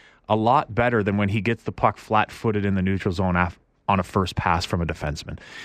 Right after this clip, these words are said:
And it really adds another element. It makes teams on their, or it puts teams on their heels in the neutral zone, and then they're forced to now have to back check Joe, who's on a rush.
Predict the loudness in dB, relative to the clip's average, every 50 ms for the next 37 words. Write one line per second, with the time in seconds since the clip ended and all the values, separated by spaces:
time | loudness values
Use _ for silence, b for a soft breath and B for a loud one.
0 | B B B B 0 2 2 2 4 4 4 4 4 4 4 4 2 2 2 4
1 | 4 4 2 2 0 0 0 0 0 0 0 -2 -4 -6 -8 -12 -14 -16 _ _
2 | _ _ -4 -4 -2 0 0 0 0 -2 -6 -8 -4 0 0 2 2 2 2 0
3 | -2 -4 -2 0 0 2 2 2 2 0 -2 -2 -2 -2 -2 0 0 0 -2 -2
4 | -2 -4 -2 0 2 2 2 0 0 0 0 2 2 2 2 0 0 -2 -2 -2
5 | 0 0 0 -2 -4 -8 b b b b b b b b 0 2 4 4 4 4
6 | 2 2 0 0 0 0 0 0 0 0 -2 -4 -2 -2 0 2 2 2 2 0
7 | -2 -6 _ _ -20 -8 -4 -4 -4 -4 -4 -2 0 2 2 2 0 -2 -6 -10
8 | -14 -18 _ _ _ _ _ -10 -4 -2 0 2 4 4 4 4 2 2 0 -4
9 | -4 -4 -6 -6 -2 2 2 4 2 2 -2 -2 0 0 0 0 -2 -4 -4 -2
10 | 0 0 0 0 -2 0 -2 -2 -2 -4 -8 b b b b 0 2 2 2 2
11 | 2 2 0 0 -2 -4 -8 -8